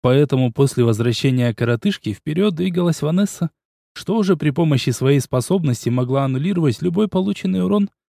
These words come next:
и при нашем командном прикрытии восстановиться. После случая с огоньком терять своих я не собирался, оттого и старался держать каждого под постоянным наблюдением. Четвертый этаж оказался заминированным.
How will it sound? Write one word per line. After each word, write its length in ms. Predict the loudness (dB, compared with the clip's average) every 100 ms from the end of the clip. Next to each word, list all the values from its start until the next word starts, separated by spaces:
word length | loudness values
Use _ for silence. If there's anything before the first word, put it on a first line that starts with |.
| _ -2
и 100 | 0
при 140 | 2
нашем 360 | 4 4 2 0
командном 460 | 2 2 2 2 0
прикрытии 540 | -2 0 0 2 0
восстановиться. 800 | 0 -2 -2 -2 -4 -10 -20 -20 _ _ _ _ -2
После 300 | -2 2 0
случая 380 | 2 2 2
с 80 | 2
огоньком 460 | 0 0 0 0 -2
терять 280 | 0 -2 -2
своих 360 | -4 -2 -2
я 100 | -2
не 120 | -2
собирался, 760 | -2 -2 0 0 0 -2 -6 -8 _ _ _
оттого 440 | -2 -2 0 2 4
и 60 |
старался 460 | 2 0 0 0 0
держать 380 | -2 0 -2 -2
каждого 400 | -2 -2 0 -2
под 220 | -4 -6
постоянным 580 | -6 -2 -2 0 0 -2
наблюдением. 680 | -4 -4 -4 -6 -8 -10 -18 _ _ _ _ _
Четвертый 500 | -4 2 2 4 2
этаж 260 | 2 -2 -2
оказался 480 | -4 0 0 0 0
заминированным. 800 | 2 2 2 0 -4 -8 -14